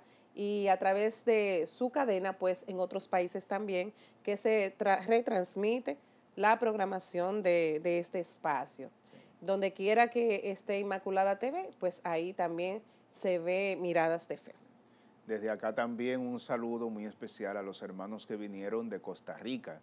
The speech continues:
Speaker 2: que
Speaker 1: Sí.
Speaker 2: hicieron ese contacto con Evelyn y estuvieron acá también en el programa, y estuvieron acá un tiempo en una misión y pasaron por el programa, que también a ellos les agradecemos
Speaker 1: Amén.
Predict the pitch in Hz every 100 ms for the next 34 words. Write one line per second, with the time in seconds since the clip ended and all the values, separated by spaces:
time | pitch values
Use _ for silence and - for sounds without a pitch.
0 | - _ - - - - 196 190 190 190
1 | 185 196 107 110 - 107 110 104 117 110
2 | 113 117 113 127 123 120 135 160 - _
3 | - 95 - 92 101 104 98 101 98 98
4 | 98 98 95 113 113 98 104 104 - 95
5 | 98 95 92 95 95 92 101 95 92 90
6 | 92 98 101 95 117 104 104 107 - -
7 | _ - 117 117 101 104 104 104 98 95
8 | 92 87 90 92 90 87 85 87 92 95
9 | 95 90 90 90 85 85 110 107 107 -
10 | 180 170